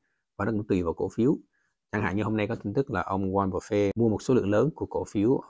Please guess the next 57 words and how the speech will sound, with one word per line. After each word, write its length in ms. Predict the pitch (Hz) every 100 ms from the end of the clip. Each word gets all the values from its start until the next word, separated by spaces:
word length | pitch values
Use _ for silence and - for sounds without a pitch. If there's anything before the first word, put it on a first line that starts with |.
| - _ -
Occidental 580 | - - 92 98 98 87 82 _ -
Petroleum, 540 | - 123 120 104 80 -
thì 160 | - 113
cổ 140 | -
phiếu 160 | 95 156
cũng 140 | 170 101
không 200 | - 120
có 60 |
gì 120 | 127 -
thay 120 | 107
đổi 200 | 92 104
ngày 180 | 110 87
hôm 120 | 98
nay 120 | 104
cả. 300 | 101 80 113 - _ _ _ -
Cho 100 | 113
nên 320 | 113 117 101 -
các 80 | 131
bạn 160 | 104 87
phải 120 | 101 -
tùy 260 | - 110 92
vào 200 | 90 90
cái 120 | -
cổ 120 | - 90
phiếu 280 | 110 110
mà 180 | 160 104
người 200 | 87 85
đó 100 | 101
mua. 280 | 123 127 110 - _ _ _
Ờ, 280 | - 95 92 -
có 80 |
những 180 | 139 117
người 140 | 123 95
mua 140 | 113
cổ 160 | - 90
phiếu 160 | 131
số 140 | 147 180
lượng 220 | 127 98
lớn 340 | 107 135 240 123
vì 80 |
cổ 140 | 87 -
phiếu 180 | - 113
đó 200 | 104 135
nó 100 | 143
trả 100 | - - 120 101
dividend. 360 | 131 131 104 85
Đôi 220 | 95 113 127
lúc 160 | 202 -
khi 260 | - - 123
những 160 | 104 107
nhà 140 | 98
đầu 100 | 92 92
tư 100 | 110
lớn 280 | 101 127
người 100 | 156
ta 80 | 107
mua 200 | 107 113